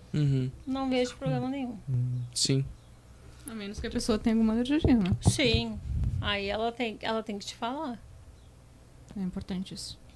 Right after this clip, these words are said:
Speaker 1: Sim. Minha irmã tem alergia ela passa a maquiagem toda, a gente não, ela não descobriu ainda, até co-,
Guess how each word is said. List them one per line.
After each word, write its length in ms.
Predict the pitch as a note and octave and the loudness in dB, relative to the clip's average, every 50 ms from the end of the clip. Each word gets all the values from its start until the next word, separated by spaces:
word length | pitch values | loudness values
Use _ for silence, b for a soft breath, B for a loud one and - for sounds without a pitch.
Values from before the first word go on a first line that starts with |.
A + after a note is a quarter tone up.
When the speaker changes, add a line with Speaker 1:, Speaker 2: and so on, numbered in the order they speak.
| - - - | -20 -4 -2
Speaker 1:
Sim. 300 | - - - B2+ B2 B2 - - - - - - | 0 2 4 4 2 2 -2 -8 -14 -10 -2 2
Minha 140 | C#3 C3+ C3+ | 4 6 6
irmã 200 | C3 C3 C3 C3 | 6 6 6 6
tem 440 | B2+ C#3 C3+ C3+ C3+ C3+ C3+ C3+ C3+ | 6 6 6 8 8 8 8 8 8
alergia 840 | C3+ C3+ C#3 C#3 C#3 C3+ C3 C3+ C#3 C#3+ C#3+ D3 D3+ D3+ D#3 D#3 D#3 b b b b b b b b - - | 8 10 10 10 10 10 8 8 8 8 10 10 10 10 10 8 6 b b b b b b b b -4 2
ela 160 | C3 C3 C3 B2+ | 6 6 6 8
passa 300 | - C3 C3 C3 - C#3 | 8 6 6 6 6 6
a 20 | |
maquiagem 500 | C#3 C#3 C#3 - C#3 C3+ C3+ C3+ C#3+ D3 | 6 8 8 10 10 10 10 10 8 8
toda, 240 | C#3 - D#3 D#3 E3 | 8 8 6 8 8
a 40 | D3+ | 6
gente 180 | C#3+ C#3 - - | 6 6 6 6
não, 80 | D3+ - | 6 10
ela 180 | - C#3 D3 D#3 | 10 12 12 12
não 100 | D#3+ E3 | 12 10
descobriu 420 | D#3 - - E3 D#3+ D#3 E3 E3+ | 8 8 6 6 8 10 10 10
ainda, 240 | F3+ F#3 F#3 D#3+ C3+ | 10 10 10 10 10
até 160 | B2+ A#2+ C3 | 10 8 6
co-, 160 | B2 - C3+ | 6 6 2